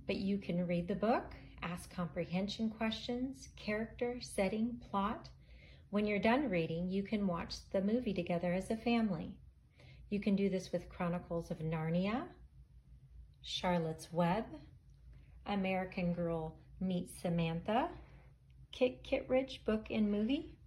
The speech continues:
You can also have a child read a book and then use manipulatives like Lincoln Logs to be able to build the log cabin from Little House on the Prairie that Laura Ingalls lived in.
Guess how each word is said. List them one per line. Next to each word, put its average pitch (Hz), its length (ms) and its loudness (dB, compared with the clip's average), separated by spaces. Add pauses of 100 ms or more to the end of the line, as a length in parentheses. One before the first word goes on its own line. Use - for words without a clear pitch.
(840)
You 254 160 4
can 254 220 4
also 254 440 4
have 202 260 4
a 196 60 4
child 185 480 2 (760)
read 202 540 0
a 190 140 0
book 190 360 0 (160)
and 240 260 0
then 233 300 2
use 220 320 -2
manipulatives 196 1000 2
like 175 200 0
Lincoln 175 440 -2
Logs 208 540 -4 (380)
to 233 120 -2
be 233 140 2
able 220 180 2
to 220 180 -2
build 240 400 4 (180)
the 180 280 2 (240)
log 180 340 2
cabin 175 540 -2 (540)
from 180 260 0
Little 196 200 2
House 185 300 0
on 185 100 -2
the 185 80 0
Prairie 185 380 0
that 180 240 -4
Laura 175 240 -2
Ingalls 170 540 -4
lived 175 240 -6
in. 180 220 -8